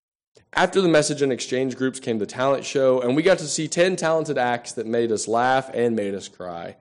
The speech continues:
but a few stood out especially. First was Zhenya's talent,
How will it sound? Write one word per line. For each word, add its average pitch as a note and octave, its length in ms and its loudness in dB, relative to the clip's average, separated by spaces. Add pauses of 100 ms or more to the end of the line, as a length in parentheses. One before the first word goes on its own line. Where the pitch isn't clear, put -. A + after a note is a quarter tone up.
(340)
but D3 200 2
a C#3 60 0
few F3+ 300 -6
stood D3 220 -2
out B2 180 2
especially. - 640 -10 (920)
First G3+ 280 6
was D#3 200 4
Zhenya's D3 400 6
talent, F2 400 -8